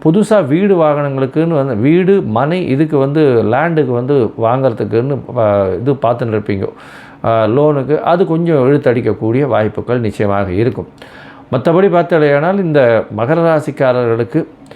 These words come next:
நல்ல ஒரு ஏற்றமான காலம் இருந்தாலும் சிறு சிறு பிரச்சனைகள், தடைகள் வரும். அதனால நீங்க என்ன பண்ணுங்க, சிவகங்கை பக்கத்துல இருக்கக்கூடிய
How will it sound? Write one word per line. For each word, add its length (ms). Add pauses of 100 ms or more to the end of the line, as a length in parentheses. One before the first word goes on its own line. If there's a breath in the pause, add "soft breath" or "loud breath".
(280 loud breath)
நல்ல 380
ஒரு 140
ஏற்றமான 600
காலம் 280 (360)
இருந்தாலும் 560 (500 loud breath)
சிறு 360
சிறு 260
பிரச்சனைகள், 600
தடைகள் 380
வரும். 300
அதனால 360
நீங்க 200
என்ன 180
பண்ணுங்க, 340
சிவகங்கை 680
பக்கத்துல 520
இருக்கக்கூடிய 680